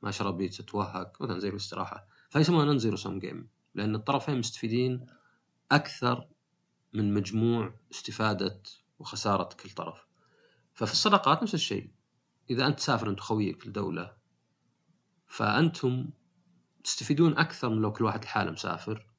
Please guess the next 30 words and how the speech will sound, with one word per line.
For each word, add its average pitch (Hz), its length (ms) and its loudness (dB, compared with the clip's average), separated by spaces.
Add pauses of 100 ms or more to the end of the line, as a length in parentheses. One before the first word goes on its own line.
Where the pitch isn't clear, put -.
(1000)
ليه؟ 123 240 4
لأن 127 320 0
مثلا 117 280 -2
ممكن 123 260 -6
يكون 113 160 -4
فيه 110 220 0
حالات 110 400 0
ملل. 101 240 -2 (1120)
يعني 92 520 -6
رايحين 110 340 0
مطعم، 98 420 0
طلبتوا 110 640 -4 (220)
نص 104 220 -8
ساعة 90 160 -2
لما 90 120 -4
جيت، - 180 -12
طلبت 104 200 -2
تسولفون. - 440 -10 (760)
آه، 95 240 -2
مثلا 95 320 -4
رايحين 107 260 0
السينما، 98 580 -2 (240)
صاحب 104 240 -6
الفيلم 98 240 -2
ساكتين، 95 500 -4
بس 95 120 -8
قبل 104 220 -2
الفيلم، 95 360 -6
بعد 87 180 -6
الفيلم. - 400 -10